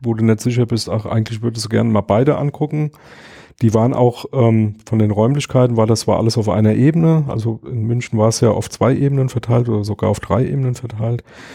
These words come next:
Hier war es alles auf einer Ebene. Nichtsdestotrotz waren die Räume nicht, erstens nicht intuitiv zu se-, also wir haben lange gebraucht, bis wir dann wus-, wirklich wussten, wo was, äh, ist,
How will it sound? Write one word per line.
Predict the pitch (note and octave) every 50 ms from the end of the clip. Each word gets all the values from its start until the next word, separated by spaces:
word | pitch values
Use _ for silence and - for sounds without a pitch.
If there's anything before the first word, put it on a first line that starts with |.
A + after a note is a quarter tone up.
| - - _
Hier | - A#2+ A#2+ G#2+
war | A2
es | A2 G#2+
alles | A2 G#2 A#2+ A#2 A2
auf | A2+ G2+
einer | F#2+ F#2 A#2+ C#3 C3+
Ebene. | C3 C3+ C3+ C3+ B2 A#2
Nichtsdestotrotz | A#2+ B2 - - C3+ B2+ - - B2 - G#2+ B2 B2 -
waren | - A#2 A#2
die | B2
Räume | A#2+ G#2+ - G#2+ A2 A#2+ C#3 C#3+ C#3 C3+ C3 A#2+ - _ _ _ _ _ _ _ -
nicht, | - B2 B2 - -
erstens | - C3 C3 C3 - D3 B2+ -
nicht | C#3+ C#3 - -
intuitiv | - D3 D3 - C#3+ C#3 C3 B2 - - - C#3 D3+ D3 - - _ _
zu | - - - B2 B2+ B2 B2 - - -
se-, | G#2+ - - - C3 - - -
also | A2 G#2+ A2+ A2+
wir | G2+
haben | A2 C#3+ C3+
lange | A#2 G#2+ A#2+ D3+ D#3+ C#3
gebraucht, | B2+ A2 - B2 B2+ - -
bis | - B2+ - -
wir | B2+
dann | A2+ A2+ A2 G#2+
wus-, | A#2+ C3 B2 A#2 A#2+
wirklich | A#2+ C3+ - - A#2+ - -
wussten, | A2 G#2+ - - - A2
wo | G#2 G#2 G2
was, | G2+ G2+ G#2 -
äh, | G2 - - B2+ A2+ G#2 G#2 -
ist, | - C#3 D#3 - - -